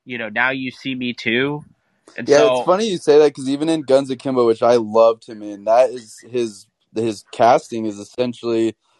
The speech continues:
Speaker 2: this, like, mid-twenties, twenty-year-old dude that just doesn't have his shit together.
Speaker 1: <laughs> Yeah, I mean, that's, it, it's funny because, like, you realize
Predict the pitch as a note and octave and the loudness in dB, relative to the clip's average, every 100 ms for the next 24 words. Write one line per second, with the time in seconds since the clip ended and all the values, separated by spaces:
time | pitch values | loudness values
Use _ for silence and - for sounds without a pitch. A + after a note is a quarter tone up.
0 | _ G#2+ A#2+ A#2 A2 A2+ A2+ G#2+ - G#2 | _ -2 0 0 -4 0 2 2 -4 -8
1 | A2+ B2 B2 A2 - A#2+ B2 B2 A#2 G#2+ | -2 0 -2 -4 -12 -4 -4 -4 -6 -10
2 | - _ _ - C#3 B2+ B2 A#2 G#2 A#2+ | -18 _ _ -8 -4 2 4 4 2 -4
3 | G#2 G2+ A2+ - A2 A2+ A2 G#2+ G#2 - | -2 -10 -6 -2 -2 -2 -6 -6 -6 -8
4 | - A2 - F#2+ F#2+ F#2 E2+ - _ - | -6 -6 -6 -6 -4 -2 -6 -8 _ -20
5 | _ _ _ _ _ _ _ _ - E3+ | _ _ _ _ _ _ _ _ -4 -2
6 | D#3 D3 - _ _ _ _ _ _ _ | 0 -4 -6 _ _ _ _ _ _ _
7 | _ _ _ - D3 D#3 C#3+ C#3+ C#3+ D3 | _ _ _ -2 0 2 -2 -6 -12 -14
8 | _ D#3 _ _ D#3 D#3+ - - - G#2+ | _ _ _ _ -18 -18 -20 -20 -14 -12
9 | - A3 - - B3 C4 B3 G3+ F3 F#3+ | -2 -2 -2 -2 0 2 -2 -6 -2 0
10 | F#3 E3 - _ _ _ _ _ _ _ | 0 -4 -14 _ _ _ _ _ _ _
11 | - E3+ D#3+ _ _ _ _ _ _ _ | -2 0 0 _ _ _ _ _ _ _
12 | _ _ D3 G3 G#3 D#3+ D3+ F#3+ G3 F3 | _ _ -12 -8 -8 -10 -10 -4 2 4
13 | D#3+ D3 C#3+ C3 - | 4 2 -4 -12 -20